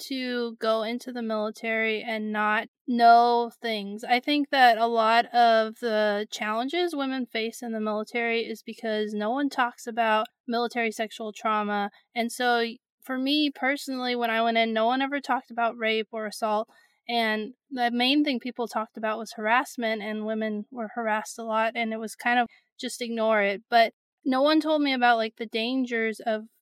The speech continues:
what could happen if I was alone with someone who I'm supposed to be able to trust because they're my battle buddy. And so when I wrote this book, I really wanted to highlight some of those things, like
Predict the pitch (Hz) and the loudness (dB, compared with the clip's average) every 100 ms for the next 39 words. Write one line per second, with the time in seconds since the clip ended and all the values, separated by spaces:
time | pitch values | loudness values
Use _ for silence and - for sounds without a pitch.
0 | _ _ - 233 233 240 247 - 226 233 | _ _ -12 0 0 0 -6 -2 0 0
1 | 240 220 233 214 226 226 220 220 226 233 | -2 -4 -6 -2 -2 -2 -4 0 2 2
2 | 226 226 240 233 233 226 220 214 - 240 | 0 -4 -2 0 -2 -2 -2 -4 -4 -8
3 | - 233 226 220 214 208 208 - 233 - | -8 -8 -4 -4 -4 -8 -8 -2 -2 -2
4 | 233 214 220 220 208 208 196 202 214 262 | -16 -12 -12 -8 -8 -8 -6 -4 -2 0
5 | 294 311 320 320 240 240 233 - - _ | 0 0 0 -2 0 0 -2 -10 -20 _
6 | - - 247 233 233 247 247 233 240 240 | -4 2 4 2 2 2 4 4 0 2
7 | 254 277 277 247 - 240 233 - 233 247 | 2 2 -4 -8 -4 -2 -2 0 0 0
8 | 269 277 254 240 233 - 220 220 _ _ | -2 -2 0 0 0 -4 -6 -8 _ _
9 | _ - 240 247 262 247 220 214 _ _ | _ 0 6 6 8 6 6 0 _ _
10 | _ - 254 269 247 240 226 - 247 226 | _ -6 -2 -2 0 -2 -2 -4 -4 -4
11 | 202 202 208 | -4 -6 -8